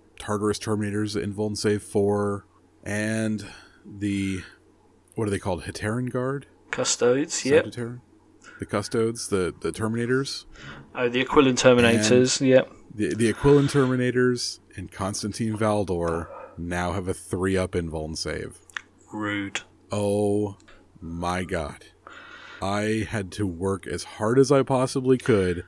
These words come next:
Speaker 2: So who were you
Speaker 1: against our
Speaker 2: playing?
Speaker 1: boy, our boy James Wright. I'm, I was getting to it. I had to
Speaker 2: Okay.
Speaker 1: work as hard as I possibly could against our boy James Wright, someone who had already played that weekend, the son of a gun.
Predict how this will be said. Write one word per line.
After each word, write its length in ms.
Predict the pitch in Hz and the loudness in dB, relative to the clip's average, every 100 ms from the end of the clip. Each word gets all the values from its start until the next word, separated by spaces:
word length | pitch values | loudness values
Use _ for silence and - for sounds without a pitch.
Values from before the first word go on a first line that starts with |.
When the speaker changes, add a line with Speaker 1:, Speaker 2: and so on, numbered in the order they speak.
| - | -10
Speaker 2:
So 260 | - 139 139 | 0 4 4
who 200 | 143 160 | 8 8
were 60 | 160 | 8
you 0 | 294 | 4
Speaker 1:
against 80 | |
our 60 | 175 | 6
Speaker 2:
playing? 180 | 147 120 117 107 | 6 8 4 2
Speaker 1:
boy, 60 | - - - - | -6 -20 -12 -2
our 160 | 107 | 0
boy 240 | 107 117 110 | 4 6 6
James 380 | 117 120 117 | 4 4 4
Wright. 260 | 120 101 95 | 4 4 4
I'm, 200 | 107 123 | 0 -2
I 60 | 85 | -2
was 120 | 139 | -2
getting 180 | 269 220 | -2 0
to 120 | 90 | 0
it. 100 | 78 - - - | -2 -4 -20 -8
I 120 | - 117 | 0 2
had 120 | 123 | 6
to 60 | 123 | 6
Speaker 2:
Okay. 60 | |
Speaker 1:
work 140 | 113 104 | 6 2
as 100 | - | -2
hard 280 | 107 135 156 | 0 2 4
as 100 | 143 | 4
I 80 | |
possibly 440 | 135 143 135 135 131 | 4 4 4 2 4
could 200 | 127 101 | 6 6
against 300 | 92 95 - | 2 -2 -4
our 260 | - 107 | 0 0
boy 220 | 117 120 113 | 4 4 6
James 320 | 117 120 104 | 4 0 2
Wright, 340 | 110 90 78 - - - - | 2 2 0 -6 -16 -18 -16
someone 260 | - 110 113 | -6 -2 0
who 120 | 107 | 0
had 140 | 101 101 | 0 2
already 260 | 117 123 | 4 4
played 300 | 123 127 120 | 6 4 4
that 180 | 101 87 | 4 2
weekend, 520 | 87 80 82 82 87 - _ | 0 -2 -4 -6 -8 -12 _
the 100 | 90 | -8
son 200 | - 92 | -4 -4
of 80 | 82 | -4
a 40 | |
gun. 280 | 80 85 85 | -4 -4 -6